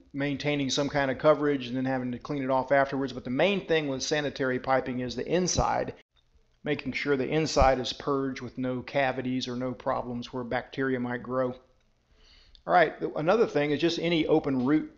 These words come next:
pass. Now, this is a plate, not that commonly done, but it's good. It is done for practice when you're getting ready to take a pipe test.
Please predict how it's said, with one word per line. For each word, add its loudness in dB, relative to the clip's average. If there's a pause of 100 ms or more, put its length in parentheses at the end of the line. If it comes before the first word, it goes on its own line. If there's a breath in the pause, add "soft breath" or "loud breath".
(160)
pass. 0
Now, -4
this -4
is -8
a -14
plate, 2 (460 soft breath)
not -2
that 0
commonly -2
done, 0
but -2
it's -10
good. -2
It 0
is 0
done 0
for -10
practice 2
when -4
you're -2
getting 0
ready 6
to -4
take -4
a -8
pipe -4
test. -4